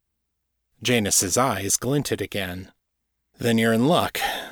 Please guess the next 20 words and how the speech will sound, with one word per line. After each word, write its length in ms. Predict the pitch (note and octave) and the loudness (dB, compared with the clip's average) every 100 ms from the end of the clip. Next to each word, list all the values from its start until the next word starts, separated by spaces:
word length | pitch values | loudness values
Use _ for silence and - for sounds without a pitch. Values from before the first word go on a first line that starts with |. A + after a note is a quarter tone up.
| - _ | -20 _
I 100 | A#2 | -2
was 180 | A2+ A#2 | 2 4
researching 580 | C3+ C#3+ - G2+ G#2+ G#2 | 6 6 4 2 -2 0
Murkir's 560 | G#2+ G#2+ - A2 G2 | 0 -2 0 0 2
activities 680 | G#2+ G2 - D3 G#2+ G2+ G2 | 0 0 2 2 2 -2 -2
during 240 | - G#2 G#2 | -2 -2 -2
his 160 | G2+ | -2
last 300 | A2+ G#2+ - | 0 0 2
cycle, 540 | - C#3 B2 G#2+ F2+ - _ _ _ | 4 4 2 -2 -6 -12 _ _ _
and 100 | - | -4
I 60 | A#2 | 0
found 260 | - E3+ C3 | 4 4 4
the 60 | |
list 380 | A#2 D#3 C3+ - | 4 6 4 0
of 80 | G2 | -4
the 100 | G#2 | -8
pawns 520 | - D#3 C3 G2+ F#2+ | -4 -2 -2 -2 -2
who 100 | G2+ | -2
helped 320 | A2 C#3 - | -2 -2 -2
him. 300 | G#2 F#2 F#2 | -6 -6 -10